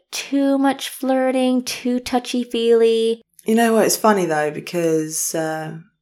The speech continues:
Speaker 2: my first date with my guy that I've been seeing now, I'd say, although I kind of felt comfortable, yeah, obviously we were kind of meeting. And, and I've known of him for many years,
Speaker 1: Mm-hmm.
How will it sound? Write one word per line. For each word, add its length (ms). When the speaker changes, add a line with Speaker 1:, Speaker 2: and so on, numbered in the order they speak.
Speaker 2:
my 160
first 440
date 460
with 300
my 220
guy 220
that 80
I've 120
been 180
seeing 560
now, 340
I'd 220
say, 1040
although 600
I 20
kind 300
of 60
felt 280
comfortable, 580
yeah, 460
obviously 380
we 60
were 80
kind 220
of 60
meeting. 680
And, 220
and 360
I've 140
known 480
of 200
him 420
for 160
many 240
years, 760
Speaker 1:
Mm-hmm. 200